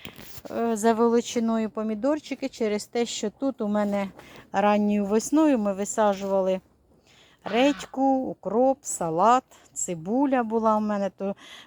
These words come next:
поки ми його все якби використали в свою їжу, то тут бу-, не було помідорів. А потім заслали шматок цього агроволокна, знов поробили ж ці дирки і висадили розсаду.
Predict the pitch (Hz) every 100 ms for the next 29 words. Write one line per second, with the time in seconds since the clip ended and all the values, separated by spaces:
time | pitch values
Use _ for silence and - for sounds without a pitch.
0 | - 196 214 208 190 190 190 175 - 190
1 | 175 175 175 175 170 285 - 262 262 -
2 | 247 240 - 226 233 226 185 214 214 233
3 | 220 208 214 - - - - 180 - 240
4 | 190 175 175 131 - 196 185 175 180 196
5 | 202 190 160 147 156 156 - 247 - 427
6 | 339 285 262 - 247 254 240 233 233 214
7 | - 220 - - 208 196 202 - _ _
8 | _ _ - 185 208 190 190 185 - 247
9 | 285 285 202 208 202 - 185 185 170 185
10 | 180 175 - 175 165 262 285 - 262 233
11 | _ _ _ _ _ _ _ - 226 247
12 | 240 _ - 175 196 202 175 170 170 170
13 | - _ - 151 - 151 151 170